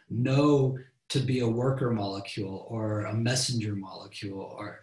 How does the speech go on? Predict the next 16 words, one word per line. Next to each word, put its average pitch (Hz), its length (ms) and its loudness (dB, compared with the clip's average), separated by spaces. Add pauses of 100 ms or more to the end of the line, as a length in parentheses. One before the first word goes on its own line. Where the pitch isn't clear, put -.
(140)
how 151 220 0
do 156 60 4
they 147 140 6
know 143 140 6
how 139 180 2
to 123 120 2
go 131 180 0
from 117 220 0
one 143 180 2
place 131 380 0
to 117 60 -6
the 117 120 0
other 135 240 4
in 107 120 -4
the 107 80 -6
cell 117 540 0